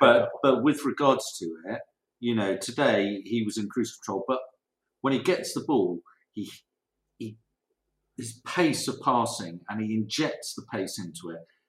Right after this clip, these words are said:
Speaker 1: And with Naismith not on the pitch at the moment is so crucial to us with Alex Scott,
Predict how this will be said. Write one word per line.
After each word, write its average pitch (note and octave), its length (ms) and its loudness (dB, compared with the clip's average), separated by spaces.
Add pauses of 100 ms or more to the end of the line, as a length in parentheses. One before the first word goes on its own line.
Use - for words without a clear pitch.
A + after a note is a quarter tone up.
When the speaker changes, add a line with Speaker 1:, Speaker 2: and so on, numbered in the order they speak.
(160)
Speaker 1:
And A2 260 -2 (120)
with C3+ 220 2
Naismith C#3+ 720 0
not A#2 180 0
on A2 180 2
the G#2+ 80 0
pitch - 360 -6
at - 80 -10
the G2+ 60 -12
moment F2+ 460 -4
is - 140 -12
so - 560 -4
crucial B2 580 0
to A2+ 160 0
us - 400 -6 (320)
with G#2+ 100 -4
Alex G#2 280 0
Scott, - 360 -4